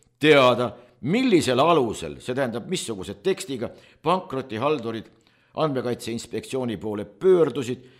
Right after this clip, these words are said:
ja siis sellised suunised üldse said. Viisakas oleks olnud ka see õigusdokument või see dokument, lihtsalt pöördumine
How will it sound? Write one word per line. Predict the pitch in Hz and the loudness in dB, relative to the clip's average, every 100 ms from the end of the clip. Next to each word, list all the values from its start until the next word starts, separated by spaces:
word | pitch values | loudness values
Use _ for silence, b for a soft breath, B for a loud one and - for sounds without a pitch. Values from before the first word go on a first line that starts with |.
| b b b | b b b
ja | 113 113 | -4 -4
siis | 156 - | -4 -2
sellised | 165 175 135 123 - | 0 0 0 -4 -6
suunised | 165 160 135 139 | -6 -4 -6 -8
üldse | 160 170 | -10 -10
said. | 214 175 82 - _ _ - | -6 -6 -6 -12 _ _ -8
Viisakas | 127 113 - 90 | -4 -4 -6 -8
oleks | 107 95 | -10 -8
olnud | 107 95 - | -8 -8 -10
ka | 101 | -10
see | 160 180 165 B B B B B B | -6 -4 -4 B B B B B B
õigusdokument | 139 156 147 107 147 147 139 143 135 - | 0 2 2 0 0 0 -4 -2 -6 -10
või | 87 | -12
see | 90 87 | -8 -4
dokument, | 127 131 127 120 - | -6 -4 -4 -4 -6
lihtsalt | 120 - 120 101 | -10 -8 -12 -12
pöördumine | - 139 123 120 117 117 | -2 0 0 -2 -6 -6